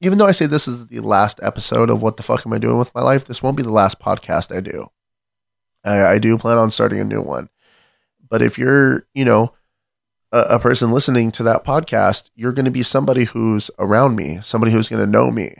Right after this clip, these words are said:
And that, those are the people that deserve the most access to me. Um,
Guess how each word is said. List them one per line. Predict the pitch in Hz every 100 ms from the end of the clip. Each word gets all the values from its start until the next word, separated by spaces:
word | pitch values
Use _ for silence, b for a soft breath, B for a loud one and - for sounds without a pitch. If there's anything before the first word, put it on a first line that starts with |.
| _ -
And | 110 117
that, | 139 147 - _ _
those | - 147 147
are |
the | 131
people | 135 123
that | 123 110
deserve | 117 110 107
the | 107
most | 104 101 -
access | 82 92 - - -
to | - 87
me. | 65 65 _ _ _ _ _ _ _
Um, | 101 101 - - -